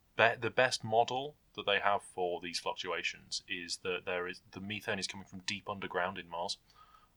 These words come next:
uh, and it's basically making its way to the surface through pores, fissures, cracks in the rock, um,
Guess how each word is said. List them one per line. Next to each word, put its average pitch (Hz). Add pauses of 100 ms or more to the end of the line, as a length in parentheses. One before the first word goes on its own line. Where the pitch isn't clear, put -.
(120)
uh, 87 (100)
and 87
it's - (280)
basically 92 (240)
making 98
its -
way 92
to -
the -
surface -
through 82 (480)
pores, 85
fissures, -
cracks -
in 90
the 85
rock, 85 (640)
um, 85